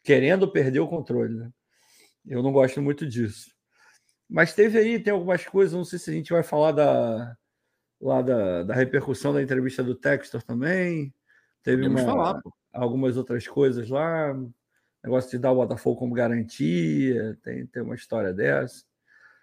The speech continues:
Speaker 1: Enfim, tem algumas coisas para serem faladas aí, parece que Tiquinho e o Danilo tão pra chegar, né, segundo o T F.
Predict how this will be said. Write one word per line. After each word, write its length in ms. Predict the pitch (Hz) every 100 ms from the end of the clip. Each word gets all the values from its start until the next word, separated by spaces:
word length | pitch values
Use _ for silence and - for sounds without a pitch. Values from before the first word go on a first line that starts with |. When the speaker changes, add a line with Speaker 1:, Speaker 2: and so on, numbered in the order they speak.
| _ -
Speaker 1:
Enfim, 320 | 220 220 185
tem 400 | 131 185 226 233
algumas 480 | 226 202 185 220 202
coisas 300 | - 190 180
para 240 | 180 165 147
serem 200 | 160 151
faladas 600 | 147 135 147 160 143 123
aí, 240 | 147 190
parece 460 | 160 143 151 147 -
que 320 | 135 123 117 _ _ _ _
Tiquinho 680 | - 120 - 156 160 151 139
e 80 |
o 80 | 135
Danilo 500 | 123 120 135 151 135
tão 240 | 131 131 117
pra 160 | 120
chegar, 420 | 113 113 139 170
né, 120 | 143 127
segundo 320 | - 123 117
o 40 |
T 80 | 117
F. 640 | 117 151 165 156 - 147